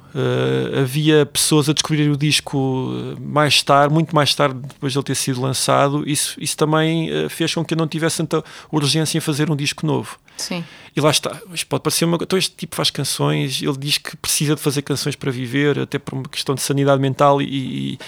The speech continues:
Speaker 1: e está a deixar-se andar ao sabor de, de, daquilo que são, são as vontades do público e das editoras." Ah, é o que é.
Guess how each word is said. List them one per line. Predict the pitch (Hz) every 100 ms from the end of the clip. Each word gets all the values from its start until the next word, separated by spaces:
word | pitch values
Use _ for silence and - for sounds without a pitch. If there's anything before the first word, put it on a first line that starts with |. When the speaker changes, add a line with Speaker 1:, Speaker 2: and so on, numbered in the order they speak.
| - -
Speaker 1:
e | 139
está | -
a | 147
deixar-se | 147 - 143 -
andar | 139 139
ao | 135
sabor | - 127 135 131
de, | 123 127 120
de, | 131 131
daquilo | - 135
que | -
são, | 135 127 117
são | - 127 127
as | 120
vontades | 131 127 131 127
do | 135
público | - 127 120 -
e | 127
das | 120
editoras." | 131 117 127 123 - - - - -
Ah, | 254
é |
o | 147
que | -
é. | 139